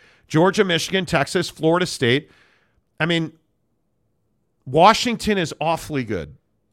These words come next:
I mean, they are really, really good. But their schedule, Cal, at Arizona. They're off, they get their bye week,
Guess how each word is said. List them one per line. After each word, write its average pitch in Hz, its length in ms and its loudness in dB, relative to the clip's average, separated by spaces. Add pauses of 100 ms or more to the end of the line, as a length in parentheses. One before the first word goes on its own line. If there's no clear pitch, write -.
(440)
I 156 100 -6
mean, 175 160 -2
they 208 180 0
are 160 120 0
really, 175 580 -4
really 131 300 -2
good. 82 320 -10 (1300)
But - 200 -12
their 160 120 -2
schedule, 104 640 -4 (2000)
Cal, 156 580 0 (1200)
at 175 240 6
Arizona. 147 640 0 (1400)
They're 165 300 2
off, 185 340 6
they 156 140 0
get 175 180 -2
their 180 120 0
bye 180 260 4
week, 139 340 -4